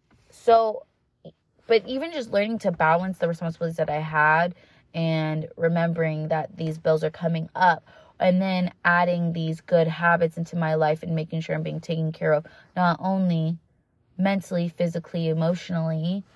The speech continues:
Now we have to make sure I'm being taken care of physically, um,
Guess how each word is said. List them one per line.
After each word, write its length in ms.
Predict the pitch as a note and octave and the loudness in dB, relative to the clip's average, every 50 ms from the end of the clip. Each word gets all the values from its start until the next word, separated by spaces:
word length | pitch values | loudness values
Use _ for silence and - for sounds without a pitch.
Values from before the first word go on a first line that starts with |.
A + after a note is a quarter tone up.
| _ _ _ _ | _ _ _ _
Now 380 | - F#3 G#3 A3+ A#3+ A#3 G3 F3+ | -4 0 0 2 2 2 2 2
we 140 | E3 E3 E3 | 2 2 4
have 160 | E3+ E3 E3 | 2 2 2
to 80 | - E3 | 0 -2
make 120 | E3 E3 | -4 -2
sure 120 | - E3+ | -2 -2
I'm 100 | D#3+ E3 | 0 0
being 140 | E3 E3 E3 | 0 -2 -2
taken 320 | E3 - E3+ E3+ F3 E3 E3 | -4 -4 -6 -4 -4 -4 -4
care 240 | - E3 D3+ D3+ | -2 0 0 2
of 260 | D3+ D3+ D3+ D3+ D#3+ - _ _ _ _ _ _ _ _ _ _ | 2 2 2 0 -2 -6 _ _ _ _ _ _ _ _ _ _
physically, 800 | - F#3+ F#3 E3+ F3+ E3+ - - - F3 E3 D#3+ E3 F3 F#3 F3 - _ _ _ _ _ _ _ - | -4 -2 -2 -2 -4 -6 -6 -4 -4 -4 -2 -2 -2 -2 -4 -6 -10 _ _ _ _ _ _ _ -4
um, 400 | D#3 D#3+ D#3 D#3 D3+ D#3 E3+ | -2 -2 -2 -2 -4 -6 -8